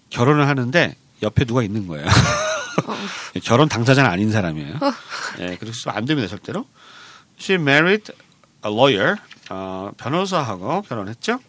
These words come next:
Speaker 1: Last year. with라고 하는 뜻을 쓰면 안 됩니다. 우리말로는 누구누구 와 하니까 with를 쓸 것 같은데
Speaker 2: 음.
Speaker 1: 절대로 쓰면 안 되고요. 어, I'm,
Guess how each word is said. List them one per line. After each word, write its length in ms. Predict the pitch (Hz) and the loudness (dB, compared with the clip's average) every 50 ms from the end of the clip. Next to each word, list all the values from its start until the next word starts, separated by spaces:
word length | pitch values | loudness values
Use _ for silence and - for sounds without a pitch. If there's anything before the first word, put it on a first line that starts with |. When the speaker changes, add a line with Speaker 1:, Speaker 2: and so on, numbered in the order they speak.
| _ _ - | _ _ -10
Speaker 1:
Last 300 | 110 98 95 - - 87 | -8 -8 -8 -8 -10 -12
year. 140 | 80 - - _ _ _ - - - - _ - | -12 -14 -16 _ _ _ -20 -20 -20 -20 _ -4
with라고 340 | 110 135 151 190 208 202 190 | -2 2 6 8 10 10 10
하는 120 | 190 190 | 8 4
뜻을 140 | 156 135 131 | 2 -2 -4
쓰면 240 | 123 - - - 104 | -4 -4 -4 -6 -6
안 120 | 82 92 | -2 0
됩니다. 600 | 117 131 120 104 82 78 76 87 131 180 233 262 311 | 2 2 2 0 -4 -6 -4 0 2 2 2 2 0
우리말로는 600 | 269 - 104 120 117 113 110 101 98 120 165 190 185 - - - - _ _ | -4 -6 -4 -2 -2 -2 -2 -2 -2 -2 -4 -4 -4 -8 -16 -20 -20 _ _
누구누구 440 | - 117 123 135 127 131 127 139 131 104 | -2 0 0 2 2 2 2 2 4 6
와 200 | 95 117 120 110 | 8 8 8 8
하니까 340 | - - 104 98 - - 90 | 6 2 -4 -6 -6 -4 -4
with를 240 | 98 110 120 117 110 | -2 0 0 0 -2
쓸 100 | - 139 | -2 -2
것 80 | - 139 | -2 -2
같은데 400 | 113 - - 95 123 175 170 - - | -2 -2 -4 -4 0 0 0 0 -2
Speaker 2:
음. 240 | 240 240 220 214 214 202 | -6 -8 -8 -10 -12 -12
Speaker 1:
절대로 220 | 101 107 - 143 | -6 -2 -2 0
쓰면 200 | 135 - 160 143 | 0 0 0 0
안 80 | 92 87 | 0 0
되고요. 500 | 98 104 98 92 78 78 107 170 220 285 - _ _ - - - - - - - _ _ _ _ - | -2 -4 -4 -4 -6 -4 -2 -2 -2 -2 -6 _ _ -20 -20 -20 -20 -20 -20 -20 _ _ _ _ -10
어, 180 | - 98 98 98 | -8 -6 -6 -6
I'm, 180 | 98 101 98 | -6 -6 -8